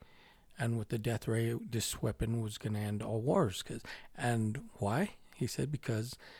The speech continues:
not only will the United States have it, Russia, ev-, everyone." He wanted everyone to have it so that no one could be superior to the other. He, he probably envisioned us all just saying, you know, "We're all powerful. We all gotta come to the table."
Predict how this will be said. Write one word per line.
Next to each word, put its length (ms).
not 180
only 220
will 160
the 100
United 400
States 340
have 200
it, 140
Russia, 520
ev-, 320
everyone." 380
He 100
wanted 340
everyone 360
to 60
have 220
it 100
so 200
that 120
no 140
one 160
could 300
be 140
superior 640
to 180
the 160
other. 420
He, 240
he 300
probably 240
envisioned 560
us 160
all 220
just 260
saying, 320
you 100
know, 140
"We're 240
all 140
powerful. 500
We 180
all 160
gotta 220
come 240
to 80
the 120
table." 440